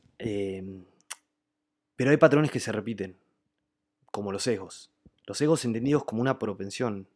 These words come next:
¿no? Y por ahí, de vuelta a lo que, lo que te decía antes, en sentido contrario a lo que vos planteás con ciertos hábitos,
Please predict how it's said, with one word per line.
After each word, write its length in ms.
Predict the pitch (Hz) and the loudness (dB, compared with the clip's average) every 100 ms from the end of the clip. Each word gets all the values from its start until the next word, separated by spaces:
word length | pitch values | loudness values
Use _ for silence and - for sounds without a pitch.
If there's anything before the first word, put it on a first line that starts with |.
| _ | _
¿no? 280 | 107 131 131 _ - - - - - - _ _ _ _ | -8 -8 -8 _ -20 -20 -20 -20 -20 -20 _ _ _ _
Y 400 | 123 123 117 107 | -6 -4 -4 -6
por 260 | - 113 131 | -6 2 4
ahí, 400 | 147 147 131 - _ _ _ _ _ _ _ _ _ _ - | 6 6 2 -6 _ _ _ _ _ _ _ _ _ _ -12
de 160 | 110 | -2
vuelta 580 | 113 127 107 95 92 - 69 101 | 2 2 0 -8 -10 -16 -14 -10
a 80 | 101 | -6
lo 140 | 101 | -6
que, 80 | 104 | -6
lo 120 | 104 | -6
que 80 | 107 | -6
te 80 | 107 | -6
decía 200 | - 123 | -2 0
antes, 220 | 110 - | 0 -4
en 60 | 101 | -10
sentido 220 | 104 135 | 0 2
contrario 360 | 131 135 139 131 | 4 6 6 6
a 60 | |
lo 140 | 113 101 | 4 -2
que 100 | 107 | -2
vos 140 | 123 | 0
planteás 280 | 135 117 120 | -2 -2 -2
con 100 | 120 | -4
ciertos 300 | 117 113 127 | -6 -4 2
hábitos, 480 | 120 120 147 - | 2 2 -4 -6